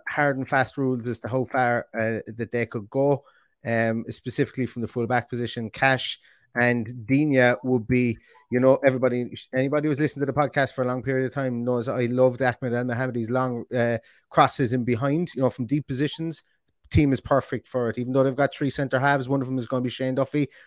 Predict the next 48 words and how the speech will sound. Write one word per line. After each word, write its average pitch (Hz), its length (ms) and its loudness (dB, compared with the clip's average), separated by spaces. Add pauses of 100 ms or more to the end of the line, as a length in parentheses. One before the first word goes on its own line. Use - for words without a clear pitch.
(100)
Perfect 151 400 4
crosses 131 420 0
in 131 120 -2
behind. 123 500 0 (340)
Um, 123 380 4
I 139 60 6
don't 151 220 8
think 147 180 0
Callum 131 260 2
Chambers 135 380 2
plays, 160 360 4
so 135 140 2
I 127 60 2
take 127 280 -4
him 123 140 -6
out 147 160 2
and 143 100 -6
I 135 40 -2
replace 127 420 -2
him 127 120 -4
with 127 180 0 (360)
John 135 260 0
McGinn 123 380 2 (300)
in, 123 340 2
in 123 140 -2
my 123 160 4
pos-, 120 240 -6
in 120 180 -2
my 117 160 0
role. 113 260 2
It's 113 200 -8
not 139 140 4
ideal 160 340 4
to 160 80 2
have 160 180 4
him 175 80 0
back 160 260 2
there, 151 220 0 (160)
but 135 320 6
I 135 80 0
think 139 300 -4
that 127 100 0
having 131 540 -2
himself 127 400 -2
and 139 80 -2
Luis 131 260 0
back 127 280 0
there, 117 220 2